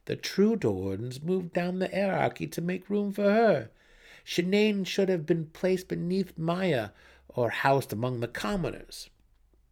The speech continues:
Risa snarled at him, though she wholeheartedly agreed.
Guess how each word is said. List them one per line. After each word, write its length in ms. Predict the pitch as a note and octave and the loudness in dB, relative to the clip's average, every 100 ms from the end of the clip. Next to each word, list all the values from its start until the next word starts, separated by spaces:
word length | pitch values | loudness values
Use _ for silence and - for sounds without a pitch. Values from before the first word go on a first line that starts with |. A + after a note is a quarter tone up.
| _ _ _ _ _ _ - | _ _ _ _ _ _ -10
Risa 280 | - C#3+ B2+ | -2 -2 -2
snarled 480 | - A2 A2 A2 F#2+ | -6 -6 -4 -4 -6
at 80 | |
him, 200 | F2 F2+ | -8 -10
though 260 | F2+ G#2 F#2 E2+ - | -6 -6 -6 -12 -14
she 140 | F#2 | -12
wholeheartedly 600 | F2+ F#2+ - F#2 F#2 F2+ | -12 -12 -12 -12 -10 -10
agreed. 460 | E2 - G2 F2+ | -12 -8 -8 -8